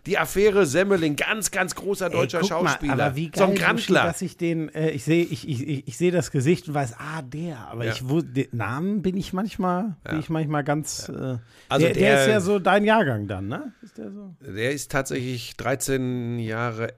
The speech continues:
Speaker 1: älter
Speaker 2: Ach, nee.
Speaker 1: als ich. Ja, ziemlich
Speaker 2: Boah,
Speaker 1: genau
Speaker 2: dass der das
Speaker 1: dreizehn
Speaker 2: noch mal
Speaker 1: Jahre.
Speaker 2: War nicht vor, letztes oder vor zwei Jahren oder so, war doch auch mal so ein ganz alter, ein alter Politiker oder so, der dann aber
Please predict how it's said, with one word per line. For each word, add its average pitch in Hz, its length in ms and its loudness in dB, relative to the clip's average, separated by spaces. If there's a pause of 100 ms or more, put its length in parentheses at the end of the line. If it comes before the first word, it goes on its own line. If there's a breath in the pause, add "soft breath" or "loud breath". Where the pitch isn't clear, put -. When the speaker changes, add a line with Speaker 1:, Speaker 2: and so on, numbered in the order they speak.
Speaker 1:
älter 127 420 -4
Speaker 2:
Ach, - 200 -2
nee. 117 400 0
Speaker 1:
als - 360 -12
ich. - 300 -14
Ja, 147 100 -2 (200)
ziemlich 143 220 -4
Speaker 2:
Boah, 95 100 0
Speaker 1:
genau 127 100 0
Speaker 2:
dass 127 80 0
der 123 160 2
das 117 100 -4
Speaker 1:
dreizehn 113 140 -2
Speaker 2:
noch 98 100 0
mal 98 120 -2
Speaker 1:
Jahre. 92 80 -12 (200)
Speaker 2:
War 120 160 -2
nicht 196 320 -6 (160)
vor, - 300 -16
letztes 170 440 -4
oder 170 160 2
vor 151 180 -2
zwei 123 280 -2
Jahren 202 280 0
oder 190 180 0
so, 175 180 0
war 147 120 -2
doch 143 160 -8
auch 156 80 -8
mal 190 140 -2
so 175 100 -4
ein 151 100 -2
ganz 143 260 -8
alter, 165 480 -8
ein 202 160 -4
alter 143 280 -8
Politiker 160 680 -6
oder 190 160 -2
so, 180 140 -2
der 160 140 2
dann 151 160 2
aber 143 260 0